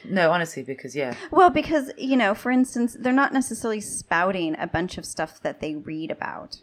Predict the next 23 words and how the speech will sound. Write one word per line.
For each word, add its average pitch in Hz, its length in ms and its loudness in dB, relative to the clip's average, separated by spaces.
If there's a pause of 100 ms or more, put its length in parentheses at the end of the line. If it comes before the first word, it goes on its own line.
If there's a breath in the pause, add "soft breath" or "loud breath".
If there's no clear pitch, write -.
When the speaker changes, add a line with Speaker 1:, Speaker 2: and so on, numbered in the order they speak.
Speaker 2:
right? 160 440 -8 (420 soft breath)
They're 202 180 4
not, 202 340 2
again, 180 380 -2
they're 165 160 -2
not 180 360 -2
rehashing 202 880 -2
and 180 180 -2
quoting 170 460 -4
a 151 40 -4
bunch 160 240 -4
of 160 100 -14
other 156 220 -6
people. - 600 -10 (560 soft breath)
They're 220 160 4
merely 220 840 2
just - 500 -4
taking 196 380 -4
one 180 220 0
particular 185 640 -2
thing 160 300 -4
about, 170 340 -6
"Hey, 196 380 -2